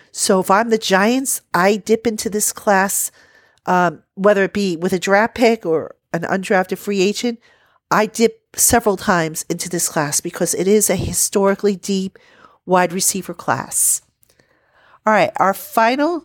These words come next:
Twitter Thursday question comes via email from Dave, who writes, "For all the trade back and collect picks talk, aren't the Lions and Washington's in, aren't the Lions and Washington in the driver's seat?" Uh,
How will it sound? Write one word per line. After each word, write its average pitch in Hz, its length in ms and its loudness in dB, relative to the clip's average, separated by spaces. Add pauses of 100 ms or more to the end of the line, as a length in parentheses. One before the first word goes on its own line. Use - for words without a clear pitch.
Twitter 214 280 -2
Thursday 196 360 0
question 202 520 -2
comes 196 300 -4
via 175 300 2
email 196 380 2
from 170 220 -4
Dave, 170 600 2 (580)
who 196 640 0 (480)
writes, 180 520 2
"For - 360 0
all 196 200 6
the 254 80 -8
trade 240 280 -2
back 214 360 2
and 185 120 0
collect 202 300 0
picks - 360 -2
talk, 156 480 0
aren't 190 380 0
the 214 80 -4
Lions 185 540 2
and 196 180 -2
Washington's 175 640 -2
in, 165 200 -12 (680)
aren't 233 260 4
the 226 80 4
Lions 208 500 2
and 175 160 0
Washington 190 560 0
in 170 140 -6
the 175 80 -4
driver's 175 420 0
seat?" - 360 -6 (1000)
Uh, 170 380 2